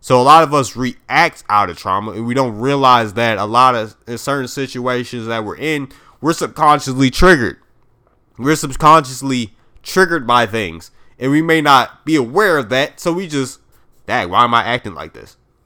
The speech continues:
Why am I reacting like this?" So that's, that's a key thing to, uh, you know, shadow work. Like, no, yeah, I think the, a big takeaway from this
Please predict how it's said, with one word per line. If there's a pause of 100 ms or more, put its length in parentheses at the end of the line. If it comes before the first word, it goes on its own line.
(200)
Why
am
I
reacting
like
this?"
So
that's, (480)
that's
a
key
thing
to,
uh,
you
know,
shadow
work.
Like,
no,
yeah, (180)
I
think (520)
the,
a
big
takeaway
from
this